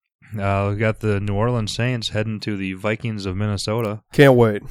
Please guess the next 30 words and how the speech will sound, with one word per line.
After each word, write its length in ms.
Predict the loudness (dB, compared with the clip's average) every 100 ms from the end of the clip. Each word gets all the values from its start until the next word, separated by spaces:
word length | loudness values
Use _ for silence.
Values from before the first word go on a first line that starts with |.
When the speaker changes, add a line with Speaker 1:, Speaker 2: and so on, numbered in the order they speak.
| -8 -6
Speaker 1:
<laughs> 320 | -2 -2 0
Yeah, 400 | -2 0 0 -2 -2
Bart 260 | -4 -6
Scott 320 | -4 -2 -2
can't 220 | -2 -4 -4
wait. 300 | -4 -6 -10 _ _ _ _ 0
Uh, 420 | 4 4 4 2
let's 160 | 0
see, 240 | 0 0 0
we 100 | 0
got 220 | 0 -2
the 60 | 0
Vikes 360 | 0 0 -2
laying, 540 | -4 -2 -2 -4 -8 -10
is 80 | -8
that, 140 | -8
it's 100 | -6
up 100 | -6 -6
to 60 |
four 340 | -4 0 0 0
now? 200 | -2 -2
I 80 |
even 120 | -4 -4
see 160 | -6
a 40 | -6
four 220 | -6 -6
and 80 | -6
a 40 |
half 280 | -4 -6 -4
popping. 440 | -4 -4 -6 -10